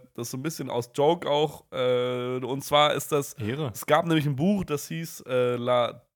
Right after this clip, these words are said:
Speaker 1: Do-, La Dolce Vita. Darüber habe ich mit dir, glaub ich, schon mal
Speaker 2: Ah.
Speaker 1: geredet, Herr Hepper.
Speaker 2: Ja,
Speaker 1: Ähm, ich hab mich
Speaker 2: da
Speaker 1: jetzt
Speaker 2: wollten wir
Speaker 1: dazu
Speaker 2: doch aber
Speaker 1: entschieden
Speaker 2: eigentlich auch noch was da, was Ausführlicheres zu machen, aber das machen wir auch
Speaker 1: So
Speaker 2: hoffentlich
Speaker 1: ist
Speaker 2: noch
Speaker 1: es.
Speaker 2: im, im
Speaker 1: Das machen
Speaker 2: Sommer.
Speaker 1: wir auf jeden Fall noch.
Speaker 2: Ah,
Speaker 1: Ähm,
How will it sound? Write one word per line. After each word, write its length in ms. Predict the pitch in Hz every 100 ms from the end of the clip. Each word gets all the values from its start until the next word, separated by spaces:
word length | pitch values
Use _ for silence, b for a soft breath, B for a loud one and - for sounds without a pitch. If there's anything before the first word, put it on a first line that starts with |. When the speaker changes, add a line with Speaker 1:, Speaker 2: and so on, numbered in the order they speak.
| _ -
Speaker 1:
Do-, 240 | 131 131
La 200 | 90 104
Dolce 560 | 107 - 135 175 - 185
Vita. 380 | 170 180 - 147
Darüber 400 | 135 123 117 123
habe 120 | 127
ich 60 | 127
mit 100 | 127 185
dir, 100 | -
glaub 140 | 123
ich, 60 | 104
schon 100 | 127
mal 60 |
Speaker 2:
Ah. 40 | 117
Speaker 1:
geredet, 340 | 117 135 117
Herr 80 | 107
Hepper. 300 | 104 120 143 b b b b -
Speaker 2:
Ja, 380 | 117 147 196 160
Speaker 1:
Ähm, 60 |
ich 160 | - 143
hab 100 | 185
mich 120 | 170
Speaker 2:
da 60 | -
Speaker 1:
jetzt 40 |
Speaker 2:
wollten 140 | 135 151
wir 60 |
Speaker 1:
dazu 120 | 139
Speaker 2:
doch 60 | 147
aber 0 |
Speaker 1:
entschieden 180 | 127 127
Speaker 2:
eigentlich 180 | 135 -
auch 100 | 135
noch 120 | 135
was 140 | 127 -
da, 220 | 120 120
was 240 | 117 131 127
Ausführlicheres 500 | - 160 147 127 -
zu 80 | 120
machen, 220 | 139 139
aber 100 | 107
das 140 | 107
machen 200 | 123 143
wir 80 | 139
auch 40 | 110
Speaker 1:
So 60 |
Speaker 2:
hoffentlich 180 | 143 -
Speaker 1:
ist 40 | 98
Speaker 2:
noch 80 | 101
Speaker 1:
es. 80 |
Speaker 2:
im, 140 | 101 101 120
im 60 |
Speaker 1:
Das 100 | -
machen 200 | 107 156
Speaker 2:
Sommer. 100 | 196
Speaker 1:
wir 100 | 151
auf 100 | 131 135
jeden 200 | 185 185
Fall 240 | - 196
noch. 240 | 151 180
Speaker 2:
Ah, 540 | 98 98 104 104 101
Speaker 1:
Ähm, 40 | 95